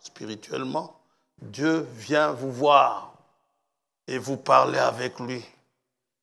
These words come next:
C'est pourquoi le psalmiste dit, « Médite cette parole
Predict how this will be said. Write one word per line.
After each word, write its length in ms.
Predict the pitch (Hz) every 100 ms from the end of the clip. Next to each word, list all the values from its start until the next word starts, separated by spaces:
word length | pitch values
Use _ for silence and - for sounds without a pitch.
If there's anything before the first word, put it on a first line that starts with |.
| _
C'est 260 | - 127
pourquoi 680 | - 127 - 151 147 151 - -
le 120 | 120
psalmiste 640 | - - 123 131 139 -
dit, « 400 | 117 104 127 165 - _ _ _ _ _ _
Médite 680 | 110 117 131 120 139 139 -
cette 400 | 117 - 127 -
parole 580 | - 113 107 113 107